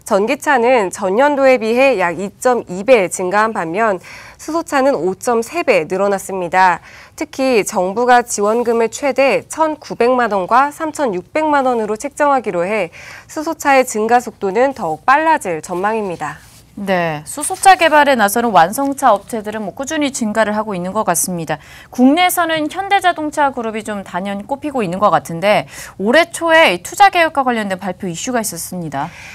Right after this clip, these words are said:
Speaker 1: 네, 앞서
Speaker 2: 네.
Speaker 1: 정의선 현대차 그룹 수석 부회장은
Speaker 2: 네.
Speaker 1: 이일 신년사를 통해 이천삼십 년까지 약 팔조 원을 투자해 이 수소 사회를 주도하겠다는 청사진을 밝힌 바 있습니다.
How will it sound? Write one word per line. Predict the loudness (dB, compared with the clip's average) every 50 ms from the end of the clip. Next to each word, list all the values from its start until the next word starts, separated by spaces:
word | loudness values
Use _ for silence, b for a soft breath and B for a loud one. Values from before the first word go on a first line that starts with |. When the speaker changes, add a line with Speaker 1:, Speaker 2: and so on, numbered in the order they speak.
| B B
Speaker 1:
네, | -2 0
앞서 | 2 2 2 0 0 0 -2
Speaker 2:
네. | 0 2
Speaker 1:
정의선 | 2 2 2 2 0 2 2 0 0
현대차 | 0 -2 -2 -2 -2 0 2 2 4 4
그룹 | 4 2 0 0
수석 | -2 -4 -2 -2 -4 -4 -4
부회장은 | -4 -2 -2 0 2 2 2 2 4 2 2 2 0 -4 -6
Speaker 2:
네. | -4 -4 -4 -2 -2
Speaker 1:
이일 | -2 -2 0 0 0 0
신년사를 | -2 -2 -2 -2 0 0 0 2 2 2 2 2 0
통해 | 0 0 0 0 2 2 0 0 -2
이천삼십 | -4 -8 -8 -4 -2 -2 0 0 -2 -2 -2 0 0
년까지 | 2 2 2 2 2 2 2 2 0 -2 0 0
약 | 0 -2 -2 -6
팔조 | -8 -6 -6 -6 -6 -6 -4 0 4
원을 | 4 4 4 2 0 -2
투자해 | -4 -6 -6 -2 2 2 2 2 2 0 -2 -2 B B B B B
이 | -6 -6 -4
수소 | -4 -4 -2 -2 0 0
사회를 | 2 4 6 6 6 6 4 2
주도하겠다는 | 0 -2 -6 -2 0 2 4 4 4 2 0 -2 -2 -2 -2 -4 -6 -8
청사진을 | -8 -8 -6 -6 -4 -2 -2 -2 -2 -2 -6 -4 -4 -4 -4
밝힌 | -4 -6 -8 -8 -6 -4 -2
바 | -2 -2
있습니다. | -4 -4 -8 -8 -8 -8 -6 -6 -6 -6 -8 -10